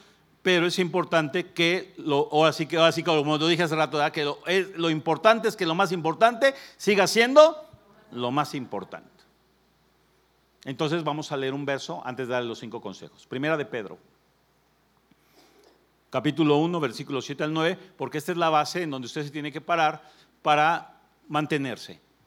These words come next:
para no perder el rumbo, para estar en el camino, para no descuidar la salvación, para no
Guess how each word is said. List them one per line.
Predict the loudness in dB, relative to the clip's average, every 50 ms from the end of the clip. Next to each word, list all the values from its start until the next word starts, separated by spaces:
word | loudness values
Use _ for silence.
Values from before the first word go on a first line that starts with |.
| _ _ _ _ _ _ _ _
para | 2 4 4 6 6 4 4 2 0
no | -2 -6 -4 -4
perder | -4 -4 -2 -2 -2
el | -2 -4 -6
rumbo, | -10 -12 -12 -12 -14 -16 -20 _ _ _ _ _ _ _ _ _ _ _ _ _
para | 2 4 4 4 4 4 2 0
estar | -4 -8 -6 -4 -4 -2 -2
en | -4 -6
el | -8
camino, | -8 -8 -8 -8 -8 -10 -10 -12 -14 -18 _ _ _ _ _ _ _ _ _ _ _ _ _ _ _ _
para | 2 4 4 6 4 2
no | 2 0 0 0
descuidar | 0 0 -2 -2 -4 -2 0 2 2 2 2 0
la | -4 -6
salvación, | -6 -6 -6 -6 -8 -8 -8 -10 -12 -12 -10
para | -8 -4 -4 -4 -2
no | 0 2 4 4 4 2 0 -6